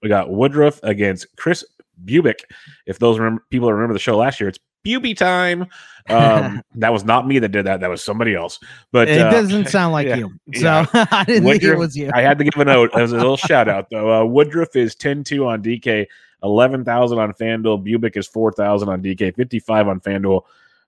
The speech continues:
Speaker 1: I love Woodruff to pieces. Like, obviously love, love, love. I'll let you talk, but I can, I will make an argument for Bubic also.
Speaker 2: Yeah, I won't. Uh, first start of the year,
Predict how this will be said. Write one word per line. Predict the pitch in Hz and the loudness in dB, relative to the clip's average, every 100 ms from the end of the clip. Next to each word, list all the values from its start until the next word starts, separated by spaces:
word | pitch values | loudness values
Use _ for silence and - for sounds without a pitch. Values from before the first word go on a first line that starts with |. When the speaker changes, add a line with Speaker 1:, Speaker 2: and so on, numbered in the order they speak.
| - | -2
Speaker 1:
I | 110 | 2
love | 113 131 113 | 4 4 4
Woodruff | 110 107 110 - - | 4 4 0 -4 -16
to | 92 | -4
pieces. | 104 92 95 - - | -4 -4 -8 -10 -8
Like, | 98 90 | -8 -6
obviously | 101 101 104 107 | 0 0 0 -4
love, | 98 98 92 | -2 -2 0
love, | 95 90 | -2 0
love. | 98 95 - _ _ _ _ _ - | 0 -2 -6 _ _ _ _ _ -4
I'll | 120 | 0
let | 160 165 | 0 -2
you | 135 | -4
talk, | 151 123 - | 0 0 0
but | 104 | -2
I | 127 | -4
can, | 139 135 - | -4 -14 -4
I | 110 | -2
will | 151 | 0
make | 143 131 | -2 0
an | |
argument | 113 113 101 90 | 0 0 -4 -10
for | 90 | -12
Bubic | 92 80 76 | -10 -10 -12
also. | 76 - 71 - _ _ _ - | -16 -20 -20 -20 _ _ _ -4
Speaker 2:
Yeah, | 175 170 | -2 0
I | 180 | 0
won't. | 156 143 139 _ 131 | 0 -2 -6 _ -8
Uh, | 123 123 120 107 | -6 -6 -8 -6
first | 170 156 | -6 -4
start | 160 151 | -4 -4
of | |
the | 135 | -4
year, | 127 123 110 | -6 -6 -8